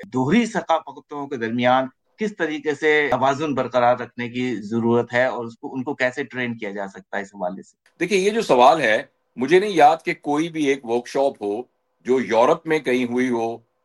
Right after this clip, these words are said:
Speaker 2: अमेरिका में कहीं हुई हो, जिसमें ये सवाल ना पूछा जाता हो। और ये वाकई एक बहुत बड़ा concern है उन लोगों का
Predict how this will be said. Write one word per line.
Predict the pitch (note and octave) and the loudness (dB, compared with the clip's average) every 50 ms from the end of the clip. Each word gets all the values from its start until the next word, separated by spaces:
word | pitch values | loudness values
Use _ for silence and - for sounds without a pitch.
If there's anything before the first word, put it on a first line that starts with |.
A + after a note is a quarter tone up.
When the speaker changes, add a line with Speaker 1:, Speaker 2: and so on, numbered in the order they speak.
| _ _ - | _ _ -10
Speaker 2:
अमेरिका | F#2 G#2 A2+ A#2+ B2+ B2+ C#3+ C#3 | -2 2 2 2 4 4 2 2
में | C3+ C#3 C3 | 2 2 -2
कहीं | B2 C3 B2+ A#2 | -2 -2 -2 0
हुई | A#2 A#2+ | 0 0
हो, | A#2 A#2+ | 0 -2
जिसमें | - - B2+ - - D#3 | -2 -4 -8 -8 -6 -4
ये | C#3 C#3+ F3 | -2 0 -2
सवाल | E3 - C#3+ C#3 C#3 C3+ C3 | 0 2 6 6 6 6 4
ना | C3+ C3 | 0 -4
पूछा | B2+ - A2 - A2 F#2+ | -4 -4 -10 -8 -8 -6
जाता | F2 E2+ D#2 - D#2+ | -6 -8 -10 -10 -14
हो। | D2+ D2 - _ _ _ _ _ _ _ _ - | -14 -14 -18 _ _ _ _ _ _ _ _ 0
और | D#3 F3 F#3 | 0 0 0
ये | F#3+ G#3 | 2 0
वाकई | G3 D#3+ - C3+ A#3+ - - A#3 | 0 2 2 2 2 2 -4 0
एक | G#3 F#3 E3 B2+ | 0 0 0 2
बहुत | C3 C3 D#3+ D#3 | 0 0 0 0
बड़ा | C#3 C3+ C3+ | 2 2 2
concern | C3 - C3 A#2 A2 - C3+ D3 D#3 C#3+ C#3 | 2 2 -2 -4 -2 0 0 0 0 -2 -4
है | C#3 C#3+ C#3+ | -6 -6 -6
उन | E3 E3+ D#3+ | -8 -6 -2
लोगों | C3 A#2+ A#2 B2+ C3 B2 | -2 -2 -2 -2 -6 -2
का | A#2+ G#2+ G#2 A#2 C3+ - | -2 0 0 0 0 -2